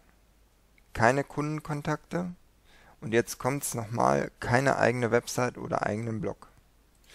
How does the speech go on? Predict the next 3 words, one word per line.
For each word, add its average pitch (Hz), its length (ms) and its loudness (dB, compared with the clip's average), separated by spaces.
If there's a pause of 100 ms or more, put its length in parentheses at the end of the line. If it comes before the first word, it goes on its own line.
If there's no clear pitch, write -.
(380)
Zudem 127 520 0
kein 131 380 2
E-Mail-Marketing. 127 1040 -4